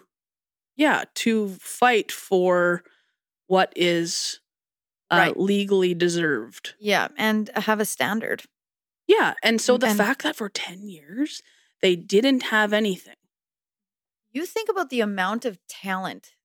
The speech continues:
Speaker 2: that is in that league, and they were not, quote unquote, legally protected for
Speaker 1: No.
Speaker 2: those years. Ashlyn Harris, Megan Rapinoe.
Speaker 1: Yeah.
Speaker 2: Like, these women were talking at the frickin' White House.
Speaker 1: Yep.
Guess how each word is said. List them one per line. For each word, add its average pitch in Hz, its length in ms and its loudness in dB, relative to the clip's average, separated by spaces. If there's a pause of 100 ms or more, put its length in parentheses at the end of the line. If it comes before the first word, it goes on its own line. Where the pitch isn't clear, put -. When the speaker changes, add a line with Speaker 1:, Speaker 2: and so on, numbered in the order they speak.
Speaker 2:
that 202 140 2
is 196 160 -6 (120)
in 214 240 -4
that 196 280 -4
league, 175 380 -14
and 196 160 -6
they 202 100 -4
were 220 200 0
not, 190 500 -2
quote 220 520 0
unquote, 196 800 -4 (360)
legally 208 460 -2
protected 175 680 -6
for 285 100 4
Speaker 1:
No. 202 80 4
Speaker 2:
those 190 240 -2
years. 175 220 -6 (400)
Ashlyn 190 360 0
Harris, 175 440 -8 (260)
Megan 190 240 0
Rapinoe. 185 380 -8
Speaker 1:
Yeah. 175 200 -2 (220)
Speaker 2:
Like, 220 180 2 (580)
these 311 240 2
women 254 400 0
were 196 360 -2 (600)
talking 339 460 2
at - 120 -4
the 247 60 0
frickin' 226 540 -4
White 220 340 2
House. - 560 -2
Speaker 1:
Yep. 214 160 -2